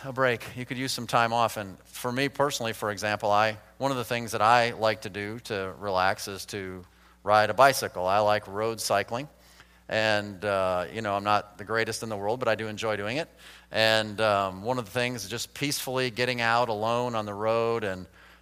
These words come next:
and getting some exercise, but having time alone with the Lord and whatnot. But, you know, here where we live, it's,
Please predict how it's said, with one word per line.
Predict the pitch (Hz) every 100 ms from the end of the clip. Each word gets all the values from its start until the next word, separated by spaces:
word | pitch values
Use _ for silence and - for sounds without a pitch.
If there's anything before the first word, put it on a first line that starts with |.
| -
and | 98 95
getting | 131 135
some | 123 123
exercise, | 131 - 123 - 117 117 110
but | 107
having | 127 123 120
time | 127 120 117
alone | 113 117 120 120
with | 110
the | 113
Lord | 110 120 117
and | 110
whatnot. | 107 113 113 113 -
But, | 113 - - - -
you | 208
know, | 170 151
here | 180 185
where | 151
we | 131 170
live, | 147 123 151
it's, | 151 -